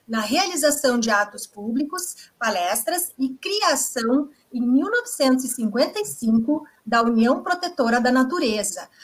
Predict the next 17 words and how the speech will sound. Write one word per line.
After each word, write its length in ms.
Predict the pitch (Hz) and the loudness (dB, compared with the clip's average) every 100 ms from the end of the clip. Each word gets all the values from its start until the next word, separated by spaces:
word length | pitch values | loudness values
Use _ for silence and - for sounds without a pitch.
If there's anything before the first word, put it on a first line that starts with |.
| - | -14
a 120 | - 208 | -10 -4
primeira 500 | 233 220 240 359 381 | -2 2 2 2 -2
organização 800 | 349 311 262 254 254 226 214 208 | -2 0 2 2 0 -2 -2 -2
ambientalista 880 | 247 359 339 311 302 220 214 226 262 | -2 0 -2 0 -2 -2 -2 -2 0
do 100 | 262 | 0
país. 560 | 339 370 226 - - - _ _ _ _ - | 0 -2 -4 -8 -12 -16 _ _ _ _ -4
Relacionado 520 | 349 - 277 233 226 | -2 2 2 4 0
ao 80 | 208 | -2
jornalismo, 840 | 202 185 185 247 320 240 190 - - _ | -6 -8 -4 0 2 2 0 -4 -16 _
Rezer 540 | 254 285 311 285 294 - | 4 4 4 -2 -4 -4
escreveu 640 | 262 - 262 220 196 175 - | -6 -2 0 0 -4 -8 -8
trezentos 680 | 247 220 202 285 381 370 330 | -2 0 2 2 2 -4 -2
e 100 | 294 | 0
uma 260 | 214 208 208 | 0 -2 -4
significativas 920 | 233 214 226 226 214 - 381 370 - | -2 0 0 -2 -8 -6 -4 -4 -4
crônicas 540 | - 233 214 202 202 - | 0 0 2 -2 -4 -6
semanais, 1120 | - 330 415 285 190 247 311 - - - | -4 0 2 2 0 0 -2 -10 -16 -20